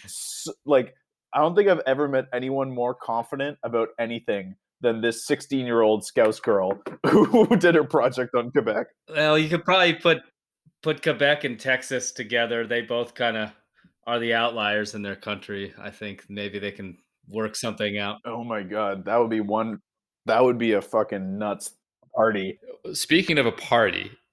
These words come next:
Speaker 3: let's get to jet lag, everyone's favorite subject. W-, when you worked with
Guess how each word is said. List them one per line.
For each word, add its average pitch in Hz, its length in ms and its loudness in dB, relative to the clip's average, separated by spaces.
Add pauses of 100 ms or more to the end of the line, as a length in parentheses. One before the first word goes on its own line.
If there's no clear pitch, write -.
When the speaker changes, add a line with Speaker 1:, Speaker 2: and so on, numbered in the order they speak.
(200)
Speaker 3:
let's 139 160 -2
get 185 140 2
to 143 60 2
jet 104 280 -2
lag, 90 260 -2
everyone's 113 380 0
favorite 98 280 0
subject. 90 480 -2 (640)
W-, 123 200 -16
when 156 200 2
you 180 140 0
worked 196 280 2
with 135 320 -2